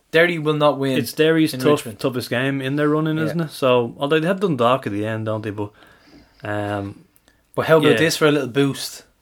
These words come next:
Speaker 1: Pats getting the points on Friday. Rovers going into Sligo with that little, little lift.
Speaker 2: Yeah, I hadn't thought about that.
Speaker 1: That little lift.
Speaker 2: Yeah, that's a good point.
Speaker 1: Why Mick O'Neill wanted to play on Saturdays, remember? With a little lift going into the game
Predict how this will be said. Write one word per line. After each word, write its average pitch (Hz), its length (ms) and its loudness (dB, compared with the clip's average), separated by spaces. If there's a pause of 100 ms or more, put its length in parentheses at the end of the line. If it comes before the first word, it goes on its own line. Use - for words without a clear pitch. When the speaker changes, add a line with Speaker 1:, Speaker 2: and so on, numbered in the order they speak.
(500)
Speaker 1:
Pats - 280 -6
getting 147 200 -4
the 127 80 -6
points 143 560 -6 (200)
on 120 140 -6
Friday. 135 480 2 (760)
Rovers 120 320 0
going 123 200 -4
into 123 140 -6
Sligo 123 440 -2 (640)
with 110 100 -8
that 127 180 2
little, 120 240 -4 (560)
little 143 240 0
lift. 165 340 4
Speaker 2:
Yeah, 202 240 4
I 175 40 2
hadn't 226 240 -4
thought 262 200 -2
about 190 120 -8
that. 139 120 0
Speaker 1:
That 175 140 2
little 160 200 2
lift. 170 240 4
Speaker 2:
Yeah, 180 120 2
that's 160 160 -2
a - 40 -18
good 147 120 -12
point. 143 320 -6
Speaker 1:
Why 151 160 6
Mick 165 200 0
O'Neill 170 300 6
wanted 165 220 2
to 151 80 -6
play 170 180 4
on 160 60 2
Saturdays, 175 400 2
remember? 180 360 0
With 151 120 0
a 165 60 6
little 180 220 4
lift 190 300 2
going 190 220 4
into 185 160 -2
the 190 80 -2
game 214 340 2